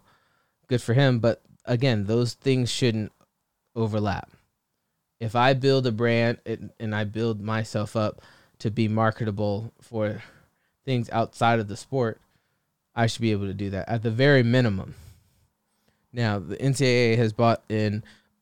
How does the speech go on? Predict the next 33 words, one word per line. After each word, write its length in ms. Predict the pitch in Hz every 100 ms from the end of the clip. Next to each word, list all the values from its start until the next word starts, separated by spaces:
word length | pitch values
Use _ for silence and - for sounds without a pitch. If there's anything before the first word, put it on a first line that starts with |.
| -
over 340 | 113 107 104
a 120 | 113 107
billion 420 | 113 117 120 113
dollars 420 | 110 110 107 101
in 200 | 107 104
revenue 460 | 104 101 104 101 101
from 540 | - 104 101 101 110 - _ _ _ _ _
twenty 280 | - 120 113
seventeen 500 | 120 110 107 113 107
on. 360 | 110 110 107
Twenty 240 | - 127 110
sixteen, 480 | 117 - 120 110 104
they 220 | 104 - -
were 80 |
very 320 | 107 110 110 107
close. 400 | 110 104 104 -
Twenty 240 | 113 107
fourteen, 440 | 117 101 120 107 104
very 240 | 104 107
close 340 | 117 101 101 - _ _ _ _
to 100 | 113
a 40 |
billion 280 | 104 107 104
dollars. 540 | 107 110 101 107 - - _ _ _ _ _ _
Some 260 | _ 127 120
of 80 | 113
that, 240 | 110 -
I 240 | 110 117
believe, 400 | 107 113 107 107
should 320 | - 117 104 -
probably 460 | 104 104 101 104
trickle 300 | - 113 101
down 460 | 101 101 101 101